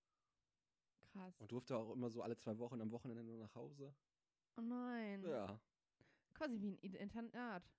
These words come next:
Speaker 1: Wollte ich
Speaker 2: Ja.
Speaker 1: auch immer.
Speaker 2: Voll scheiße, ich hasse Krankenhäuser.
Speaker 1: Aber wolltest du von Anfang, also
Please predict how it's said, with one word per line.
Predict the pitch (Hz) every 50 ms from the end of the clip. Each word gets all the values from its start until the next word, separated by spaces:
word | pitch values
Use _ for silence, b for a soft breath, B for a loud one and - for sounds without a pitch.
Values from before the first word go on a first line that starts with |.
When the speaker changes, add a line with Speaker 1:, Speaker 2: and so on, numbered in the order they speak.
| _ _
Speaker 1:
Wollte | - 220 160 147
ich |
Speaker 2:
Ja. | 123 117
Speaker 1:
auch | - -
immer. | 185 170 165 165 180 - _ _ _ - - - - - -
Speaker 2:
Voll | - - -
scheiße, | - - - - - - - - - -
ich | - - -
hasse | - - -
Krankenhäuser. | - - - - _ - - - - - - - _ _ _ _ _ _ b b b b b b
Speaker 1:
Aber | - 240 247 240
wolltest | 233 254 277 349 330 -
du | 285
von | 240 254 240 -
Anfang, | - 226 233 220 240 196 -
also | 214 220 208 214 202 -